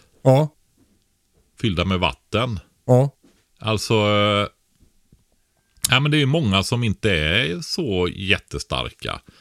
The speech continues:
Speaker 1: Nej.
Speaker 2: Och, eh, den sån tar du ju ett par tjugofem litare med dig i alla fall, va?
Speaker 1: Många har väl barnvagnar hemma också, inte det jättebra?
Speaker 2: Ja, det skulle det faktiskt kunna vara.
Speaker 1: Eller hur?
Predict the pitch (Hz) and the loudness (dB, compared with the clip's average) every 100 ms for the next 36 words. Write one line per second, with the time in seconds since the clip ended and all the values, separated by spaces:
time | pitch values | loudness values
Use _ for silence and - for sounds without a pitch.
0 | - 123 110 87 - _ _ _ _ _ | 0 4 4 2 -6 _ _ _ _ _
1 | _ _ _ _ _ _ _ _ 110 95 | _ _ _ _ _ _ _ _ -2 2
2 | 95 98 98 98 90 - - - - _ | 2 2 2 2 -2 -4 -12 -20 -20 _
3 | - - 120 113 101 85 113 135 101 98 | -18 -6 -2 0 0 -2 -2 -2 0 0
4 | 95 92 90 - - 87 78 76 - - | 0 0 -2 -6 -6 -2 0 -2 -6 -14
5 | - 92 - 82 69 65 64 - 80 110 | -8 -4 0 0 -2 -4 -6 -6 -4 -2
6 | 107 73 73 67 65 64 - 53 - - | -2 -2 -2 -4 -4 -8 -8 -10 -12 -14
7 | 71 _ _ _ _ _ _ _ _ _ | -18 _ _ _ _ _ _ _ _ _
8 | _ _ - 190 208 220 214 151 151 220 | _ _ 4 6 6 6 6 4 6 6
9 | 147 127 123 170 277 269 254 185 98 87 | 4 4 6 4 4 4 6 6 6 2
10 | 80 113 131 202 110 - 80 73 78 _ | 2 2 4 4 4 2 -2 -4 -8 _
11 | _ _ - - - - 143 175 170 143 | _ _ -4 -2 -2 -4 -4 -2 -2 -2
12 | - 107 113 107 90 71 - _ - 220 | -2 -4 -2 0 0 -2 -4 _ 4 4
13 | 254 98 | 4 0